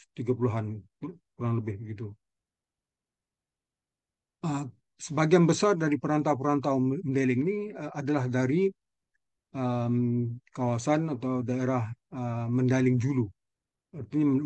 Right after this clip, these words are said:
Mendaling di bagian hulu lah, di bagian, eh, eh, kerana, em, okey, sewaktu, eh, Padri melanggar, em, eh, Mendaling,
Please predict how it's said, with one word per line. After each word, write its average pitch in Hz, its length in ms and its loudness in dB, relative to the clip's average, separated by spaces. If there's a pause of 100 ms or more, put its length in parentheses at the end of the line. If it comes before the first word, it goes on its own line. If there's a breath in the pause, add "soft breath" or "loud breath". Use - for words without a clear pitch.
Mendaling 127 400 4
di 117 80 -4
bagian 123 320 0
hulu 135 320 2
lah, 107 80 -4
di 117 80 -6
bagian, 113 400 -4
eh, 113 380 -8 (760)
eh, 117 560 -6
kerana, 147 480 2 (240)
em, 127 720 2 (240)
okey, 160 480 -10 (160)
sewaktu, 156 360 0 (200)
eh, 151 160 0
Padri 156 400 2
melanggar, 143 480 4 (240)
em, 120 320 0
eh, 123 240 -2
Mendaling, 120 480 2